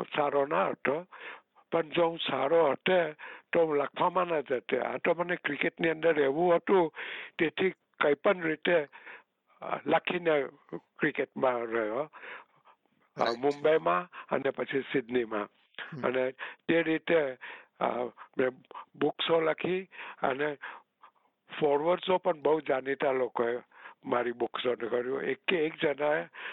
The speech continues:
Speaker 1: બહુ પ્રેઝ કીધી મારા લખવાની સ્ટાઇલની. કારણ કે હું લખું તો પેલું એકનું એક નહીં લખું,
Speaker 2: હમ.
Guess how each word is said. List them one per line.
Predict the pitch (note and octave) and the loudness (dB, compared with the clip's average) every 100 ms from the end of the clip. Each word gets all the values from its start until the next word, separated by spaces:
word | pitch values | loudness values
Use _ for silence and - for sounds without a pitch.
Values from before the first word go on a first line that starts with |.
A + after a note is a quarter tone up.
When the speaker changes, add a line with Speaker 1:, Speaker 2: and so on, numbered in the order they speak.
| - _ _ _ _ _ | -16 _ _ _ _ _
Speaker 1:
બહુ | - C#3 C#3+ D#3 | -16 2 2 4
પ્રેઝ | C#3+ C#3 B2+ - | 2 2 2 -2
કીધી | B2 C3 C#3+ | 0 0 0
મારા | C#3+ C3 B2 | 0 0 0
લખવાની | A#2+ A#2 - B2+ A#2+ | -2 -6 -2 -2 -2
સ્ટાઇલની. | - C#3+ B2 B2 D3+ - - - | -2 -2 -2 -4 -8 -8 -14 -4
કારણ | - C#3+ D#3+ | 0 2 0
કે | D#3+ E3+ | 0 -2
હું | D3 D#3+ | 0 2
લખું | C#3+ A#2 - F#3+ D3+ - - | 2 0 -2 -2 -4 -14 -10
તો | C#3+ | -4
પેલું | D#3+ D#3 | -2 -2
એકનું | F3+ C#3 - F3 F#3 | -2 -4 -2 0 0
એક | E3+ | 0
નહીં | E3+ C#3+ | 0 0
લખું, | A#2+ G#2+ B2+ - - - | -2 -2 -4 -4 -16 -18
Speaker 2:
હમ. | D3+ G#2 _ | -18 -18 _